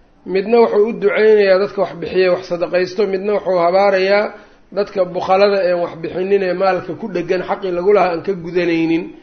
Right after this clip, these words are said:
Marka wuxuu leeyahay, midna wuxuu dhahayaa, "Allahumma ya Allahu, Allow acdi sii munfiqan," midka wax bixinayaa, "khalafan."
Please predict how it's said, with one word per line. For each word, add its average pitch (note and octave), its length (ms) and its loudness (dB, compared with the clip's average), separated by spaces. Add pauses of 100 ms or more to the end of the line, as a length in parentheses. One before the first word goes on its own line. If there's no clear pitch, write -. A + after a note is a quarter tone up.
(480)
Marka G3 300 0
wuxuu G3 220 2
leeyahay, G#3 360 4
midna G#3 240 2
wuxuu A3+ 300 -2
dhahayaa, G3 380 2
"Allahumma G3 480 2
ya G3 160 4
Allahu, G3 380 2
Allow G3 320 2
acdi F3+ 300 -2
sii G3 260 -2
munfiqan," F#3 600 -2 (520)
midka G#3 320 0
wax F#3 160 0
bixinayaa, F3+ 640 0
"khalafan." F3+ 600 0